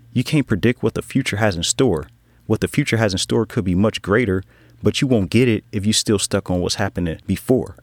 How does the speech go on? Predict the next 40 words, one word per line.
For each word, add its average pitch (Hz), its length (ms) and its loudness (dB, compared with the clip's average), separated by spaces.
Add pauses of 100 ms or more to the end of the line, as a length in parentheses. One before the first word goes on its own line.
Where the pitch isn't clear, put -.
(140)
We 123 140 2
can 117 140 -2
take - 260 -2
the 95 80 -4
right 101 180 2
actions - 380 -2
today 95 380 0
to - 140 -2
make 101 140 2
sure 104 160 2
that 87 80 0
we 95 100 -2
shape - 320 -2
our 85 140 2
future 98 480 0
based 107 300 0
on 87 100 0
what 87 160 0
we 87 100 -4
experienced 82 520 -4
before. - 400 -12 (400)
Something 147 400 0
better 101 260 2
is 78 100 -6 (120)
always 101 360 2
coming. 73 360 -4 (320)
Remember, 113 340 0
the - 80 -6
storms - 380 -2
don't 127 280 0
last 113 280 0
forever. 82 420 -2 (240)
That 104 300 0
heavy 123 340 0
downpour 135 480 0
that 143 140 -4
you're 147 100 2
having 143 140 -2
right 143 180 0
now, 156 280 -2